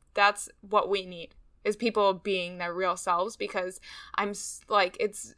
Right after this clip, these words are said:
very, very disheartening to see somebody, like, portraying this version of themselves, but not actually being that version. And it's, it's, like, sort of sickening once you really think about it, because what they're sharing, like, people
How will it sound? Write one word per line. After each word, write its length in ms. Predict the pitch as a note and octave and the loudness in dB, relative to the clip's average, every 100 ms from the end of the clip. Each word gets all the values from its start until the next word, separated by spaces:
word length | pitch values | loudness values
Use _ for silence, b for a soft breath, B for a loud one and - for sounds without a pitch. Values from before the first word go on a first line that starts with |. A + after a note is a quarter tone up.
| _ | _
very, 400 | F#3+ G#3 G#3 G#3 | -4 2 4 2
very 400 | G#3 G3+ F#3+ F3+ - _ - | 2 0 0 -2 -8 _ -2
disheartening 760 | A3 - G3+ F#3+ G#3 G3 G3+ | -2 2 2 2 0 -8 -8
to 140 | G#3 G#3 | -8 -8
see 320 | - G3+ F#3+ | -6 -6 -6
somebody, 460 | - G3 F#3+ F#3+ F#3+ | -6 -4 -2 -2 0
like, 280 | F3+ - | -2 -4
portraying 760 | - F#3+ - - F#3+ G3 G3+ G#3 | -6 -6 -4 -6 -6 -8 -10 -8
this 180 | F#3+ F3 | -8 0
version 380 | F3+ F#3+ G#3+ | 0 0 -2
of 140 | A3 A3 | -2 -2
themselves, 480 | A#3+ B3 C4 C4+ - B B | -6 0 2 2 -2 B B
but 120 | A3 | -2
not 260 | G#3 G3+ G3 | 4 6 6
actually 480 | F#3+ F#3 - - G3 | 4 2 0 -8 -10
being 400 | F3+ F#3 F3+ F3+ | -8 -12 -12 -6
that 240 | F3 E3+ - | -2 -2 -2
version. 380 | F3 G3 A#3 | -6 -6 -8
And 100 | A#3 F3 | -6 -6
it's, 320 | E3+ - - | -8 -12 -12
it's, 140 | G#3+ - _ - | -16 -18 _ -2
like, 280 | G#3 - | -2 -4
sort 200 | - D#4+ | 0 4
of 100 | C#4 | 4
sickening 540 | - C#4+ D4+ A#3+ F3 F#3+ | 4 2 2 -2 -4 -6
once 160 | G#3+ | -6
you 100 | G#3+ | -2
really 160 | G3+ F#3+ | 2 2
think 200 | A3+ B3 | 2 0
about 180 | G3+ F3+ | 2 2
it, 60 | |
because 340 | G3+ G#3+ G#3+ - B B B | -2 -2 -2 -2 B B B
what 180 | A3 A3+ | 4 6
they're 180 | A3+ G#3 | 6 4
sharing, 420 | - A3+ A3+ G#3 | 2 2 2 2
like, 280 | G3 G3 - _ _ - | -2 -4 -12 _ _ -4
people 400 | C4 A#3+ B3 A3 | -2 4 6 6